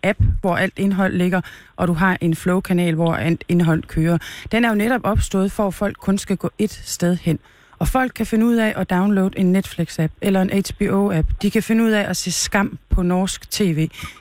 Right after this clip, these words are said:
De kan også finde ud af, at der ligger en Danflex-app, og der kører en Danflex-kanal. Så det er jo netop for at imødegå den her kritik, fordi jeg er med på, at vi skal selvfølgelig ikke have et system opbygget, hvor T V tre og Dagbladet Politikken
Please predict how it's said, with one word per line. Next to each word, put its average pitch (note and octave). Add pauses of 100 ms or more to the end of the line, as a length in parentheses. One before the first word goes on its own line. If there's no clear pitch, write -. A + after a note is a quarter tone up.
De G3+
kan G3+
også -
finde F#3
ud G3+
af, F3+
at -
der E3+
ligger E3+
en E3+
Danflex-app, E3
og F3+
der D#3+
kører E3
en D#3+
Danflex-kanal. D#3 (380)
Så G3+
det G3+
er B3+
jo C4
netop A#3+
for G#3
at -
imødegå G#3+
den F#3
her F#3+
kritik, -
fordi G3
jeg B3
er C#4
med A#3+
på, - (400)
at G3
vi A#3+
skal A#3
selvfølgelig C4
ikke A#3
have A3
et G3
system G#3+
opbygget, G3 (400)
hvor G3+ (100)
T -
V G3
tre -
og -
Dagbladet G3
Politikken A3